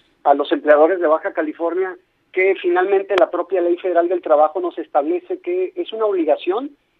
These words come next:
de todo empleador de cubrirle hasta antes del veinte de diciembre el aguinaldo, cuando menos, dice la ley, de quince días, eh, correspondientes a,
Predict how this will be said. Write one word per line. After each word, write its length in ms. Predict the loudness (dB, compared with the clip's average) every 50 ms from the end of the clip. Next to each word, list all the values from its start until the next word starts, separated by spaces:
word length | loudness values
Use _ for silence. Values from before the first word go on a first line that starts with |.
| _ _
de 140 | -6 -6 -2
todo 240 | 0 2 2 2 2
empleador 500 | 0 0 2 2 4 4 2 0 -2 -2
de 140 | -4 -6
cubrirle 420 | -6 -6 -4 0 0 0 0 2 2
hasta 300 | 2 2 0 -4 -8 -6 -6 -6
antes 280 | -6 -8 -8 -8 -6 -8 -8 -10 _ _ _ _ _ _ _ _ _
del 160 | -4 -2 0
veinte 400 | 2 0 0 0 -2 -2 -2 0
de 120 | 0 0 -2
diciembre 600 | -4 -6 -6 -2 -2 -2 -2 -2 -2 -2 0 0
el 100 | 0 0
aguinaldo, 720 | 0 -2 -2 -2 -2 0 0 -2 -2 -2 -4 -4 -4 -8 _ _ _ _ _ _
cuando 340 | 0 0 0 2 2 0 0
menos, 340 | 2 0 0 0 -4 -10 -12
dice 220 | -12 -8 -4 -2
la 160 | 0 0 0
ley, 240 | 0 0 -2 -2 -2
de 140 | -2 -2 -2
quince 400 | -4 -10 -12 -12 -8 -6 -6 -6
días, 260 | -4 -4 -6 -6 -8 -10 _ _ _ _ -12
eh, 160 | -12 -10 -10
correspondientes 800 | -8 -8 -8 -8 -10 _ -8 -4 0 2 2 2 2 0 -4 -6 -8 _ _ _ _ _ _ _ 0
a, 380 | 2 2 2 2 0 -4 -6